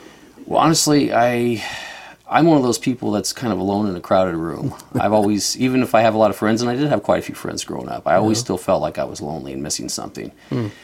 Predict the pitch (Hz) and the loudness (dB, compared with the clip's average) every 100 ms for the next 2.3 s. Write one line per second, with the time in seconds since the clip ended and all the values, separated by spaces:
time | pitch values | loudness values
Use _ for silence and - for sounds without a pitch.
0 | - - - 110 107 101 78 117 110 113 | -20 -14 -4 0 2 0 2 2 4 2
1 | - 110 98 98 92 - 87 87 87 107 | 2 0 2 2 2 0 -4 -4 0 0
2 | 101 - - | -2 -8 -14